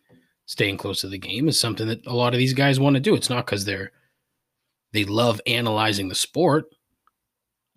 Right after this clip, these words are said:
Uh, they're a name, so they're, they're banking on their name,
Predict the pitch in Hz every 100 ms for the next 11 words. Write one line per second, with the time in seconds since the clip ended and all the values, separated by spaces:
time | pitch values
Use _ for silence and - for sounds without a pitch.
0 | - 104 95 104 113 101 107 104 98 147
1 | 180 - _ _ - 110 107 107 101 -
2 | _ _ _ _ _ _ _ _ _ -
3 | 110 98 113 117 120 117 113 113 117 113
4 | 101 147 170